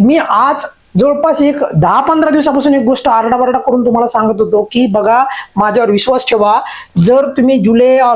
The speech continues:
किंवा ऑगस्टमध्ये जर फॉर्म भरला असेल, जर तुम्ही जुलै किंवा ऑगस्टमध्ये फॉर्म भरला असेल आणि तुम्हाला असं वाटलं आलं की "सर, यांना तीन हजार रुपये आलेत", म्हणजे आताच्या काही लाभार्थ्यांना दिवाळी बोनस, "सर, यांना साडेचार हजार रुपये आले", "सर, तिला, माझ्या मैत्रिणीला तीन हजार रुपये आले",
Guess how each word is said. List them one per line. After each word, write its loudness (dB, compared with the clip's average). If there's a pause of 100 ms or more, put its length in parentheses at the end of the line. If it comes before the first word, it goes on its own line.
(100)
किंवा 2
ऑगस्टमध्ये 0
जर 0
फॉर्म 0
भरला 0
असेल, 0 (340)
जर 2
तुम्ही 0 (100)
जुलै 2
किंवा 0
ऑगस्टमध्ये 0
फॉर्म 0
भरला 2
असेल 2 (360)
आणि 0
तुम्हाला 2
असं -2
वाटलं 0
आलं 0
की -2
"सर, 2
यांना 0
तीन 0
हजार 2
रुपये 0
आलेत", 0 (160)
म्हणजे 2
आताच्या -2
काही 0
लाभार्थ्यांना -2
दिवाळी 2
बोनस, -2 (420)
"सर, 2
यांना 0
साडेचार 0
हजार 0
रुपये 0
आले", 0
"सर, 0
तिला, 2
माझ्या 0
मैत्रिणीला 0
तीन 0
हजार 2
रुपये 0
आले", 0